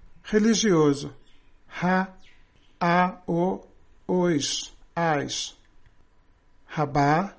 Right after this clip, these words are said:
o próximo. Ru, ele. Rodo, peru. Rové, presente. Rorim, paz.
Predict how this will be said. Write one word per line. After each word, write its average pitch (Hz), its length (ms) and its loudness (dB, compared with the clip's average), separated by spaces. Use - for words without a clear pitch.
o 220 80 -12
próximo. 143 720 4
Ru, 180 540 2
ele. 156 540 0
Rodo, 143 640 2
peru. 160 500 2
Rové, 160 720 2
presente. 147 800 -2
Rorim, 156 640 2
paz. 135 680 0